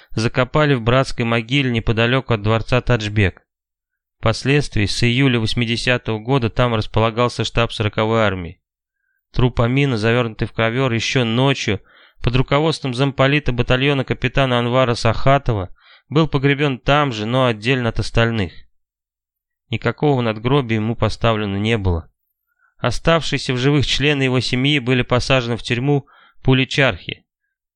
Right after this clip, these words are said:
сменив там семью Тараки. Даже дочь Амина, которой во время боя перебила ноги, оказалась в камере с холодным бетонным полом.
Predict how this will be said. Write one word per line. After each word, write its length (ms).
сменив 600
там 200
семью 380
Тараки. 600
Даже 240
дочь 280
Амина, 340
которой 360
во 120
время 320
боя 380
перебила 480
ноги, 380
оказалась 540
в 80
камере 380
с 60
холодным 560
бетонным 500
полом. 460